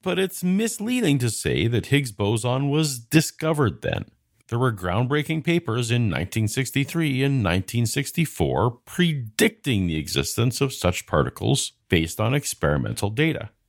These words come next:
Exactly the kind of predictive power that the God hypothesis does not enjoy. In the nineteen fifties, Time would have written, "How did this happen?" And now we know how. It's no shame to not yet have an answer. Why did this happen?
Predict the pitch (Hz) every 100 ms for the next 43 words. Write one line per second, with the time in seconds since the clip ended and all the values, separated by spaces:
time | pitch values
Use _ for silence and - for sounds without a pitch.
0 | _ _ - 104 110 117 120 170 170 160
1 | 127 113 127 - 123 104 107 143 104 69
2 | 55 101 113 113 139 131 104 95 147 190
3 | 127 92 - 57 - - 131 - - 151
4 | 135 123 104 123 147 92 80 67 - -
5 | - _ _ _ _ _ 165 160 123 95
6 | - 82 73 190 190 104 117 160 - -
7 | _ _ - 110 92 95 95 92 87 -
8 | 85 98 104 - _ - 277 190 107 87
9 | - 73 - 50 87 - _ _ _ _
10 | - 160 90 - 71 104 147 147 147 208
11 | 220 135 95 73 - - _ _ _ _
12 | _ 90 - 90 78 - 98 95 90 87
13 | 90 85 76 113 190 - 104 80 62 64
14 | 90 104 110 87 62 65 123 208 90 71
15 | - - - - 156